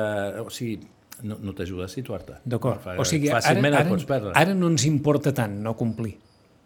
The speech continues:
Speaker 1: No.
Speaker 2: No.
Speaker 1: Ah, alguns, a veure, a
Speaker 2: Alguns,
Speaker 1: veure.
Speaker 2: sí, sí,
Speaker 1: A veure,
Speaker 2: sí.
Speaker 1: que, com,
Speaker 2: Estem
Speaker 1: que
Speaker 2: parlant d'aquesta
Speaker 1: sí.
Speaker 2: sensació que té
Speaker 1: Sí.
Speaker 2: en Roman
Speaker 1: Sí,
Speaker 2: des
Speaker 1: sí.
Speaker 2: de la seva posició
Speaker 1: Sí, no,
Speaker 2: després
Speaker 1: i,
Speaker 2: de tants
Speaker 1: i,
Speaker 2: anys.
Speaker 1: sí, i em ve com una
Speaker 2: I,
Speaker 1: sensació,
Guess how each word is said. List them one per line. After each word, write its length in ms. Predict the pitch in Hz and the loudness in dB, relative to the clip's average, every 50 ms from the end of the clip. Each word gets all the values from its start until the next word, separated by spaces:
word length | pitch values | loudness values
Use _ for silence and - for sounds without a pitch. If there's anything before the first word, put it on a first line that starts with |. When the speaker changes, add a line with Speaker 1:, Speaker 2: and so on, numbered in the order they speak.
| _ _ _ _ _ _ _ - | _ _ _ _ _ _ _ -2
Speaker 1:
No. 140 | 135 113 - - - - - - _ | -2 -2 -2 -4 -12 -20 -20 -10 _
Speaker 2:
No. 240 | 135 123 123 117 101 - - - _ _ _ _ _ _ _ _ _ - | 0 2 2 2 0 -4 -10 -20 _ _ _ _ _ _ _ _ _ -12
Speaker 1:
Ah, 100 | 92 - - _ - _ _ | -12 -12 -12 _ -20 _ _
alguns, 460 | 165 185 226 226 220 143 110 107 - | 0 2 4 6 6 4 4 0 -2
a 140 | - 143 139 | 2 4 6
veure, 120 | - 131 135 | 8 8 10
a 40 | - | 10
Speaker 2:
Alguns, 220 | 190 170 139 98 - - | 10 10 8 6 4 0
Speaker 1:
veure. 80 | - - | 2 6
Speaker 2:
sí, 220 | 139 147 180 180 | 8 8 8 8
sí, 120 | 135 - 143 | 6 6 6
Speaker 1:
A 40 | 127 | 8
veure, 200 | 139 151 127 98 | 10 10 8 8
Speaker 2:
sí. 320 | - - - - - - - | 6 0 -8 -16 -18 -8 -2
Speaker 1:
que, 120 | - 185 - | -2 -2 0
com, 160 | - 185 185 175 | 2 2 2 4
Speaker 2:
Estem 200 | 170 151 151 - | 6 6 8 10
Speaker 1:
que 40 | 165 | 10
Speaker 2:
parlant 240 | 160 165 185 196 190 | 10 10 10 6 4
d'aquesta 300 | 170 139 170 147 - 165 139 | 4 4 4 4 4 4 4
Speaker 1:
sí. 140 | 131 147 - | 6 6 6
Speaker 2:
sensació 480 | 143 120 151 127 - 160 175 196 - - | 8 8 6 8 8 8 6 6 4 4
que 140 | - 147 135 | 4 4 4
té 220 | 131 - - 160 165 | 6 6 6 6 8
Speaker 1:
Sí. 180 | 185 202 196 - - - - | 6 2 -2 -4 -10 -10 -2
Speaker 2:
en 160 | - 131 123 | 0 2 2
Roman 480 | 110 113 110 101 113 135 160 180 196 214 208 208 - - | 4 4 2 4 4 4 4 2 2 0 -2 -4 -8 -4
Speaker 1:
Sí, 160 | - 170 180 | 0 2 4
Speaker 2:
des 200 | 123 123 - - | 6 6 6 6
Speaker 1:
sí. 20 | 123 | 6
Speaker 2:
de 80 | 139 | 6
la 120 | 127 131 120 | 4 4 2
seva 220 | - 165 147 160 | 2 2 2 0
posició 600 | 143 147 147 120 135 127 - 120 120 123 147 180 | 0 2 2 4 4 4 6 6 6 6 6 4
Speaker 1:
Sí, 140 | 220 226 190 | 4 2 0
no, 60 | 170 - | 2 4
Speaker 2:
després 320 | 135 113 - - 165 170 160 | 4 4 4 4 4 4 6
Speaker 1:
i, 40 | - | 4
Speaker 2:
de 40 | 160 180 | 6 8
tants 220 | 156 147 135 123 | 8 8 8 6
Speaker 1:
i, 20 | 113 | 4
Speaker 2:
anys. 280 | 95 87 87 - - - | 2 2 -2 -6 -2 0
Speaker 1:
sí, 100 | 185 185 - - | 0 0 0 4
i 100 | 170 185 | 4 4
em 120 | 180 175 | 4 4
ve 120 | 185 202 190 | 2 0 0
com 140 | - 180 170 | -2 -4 -4
una 120 | 156 147 | -2 -2
Speaker 2:
I, 40 | 123 | 0
Speaker 1:
sensació, 300 | 113 - 120 - 135 - | 0 0 2 2 2 4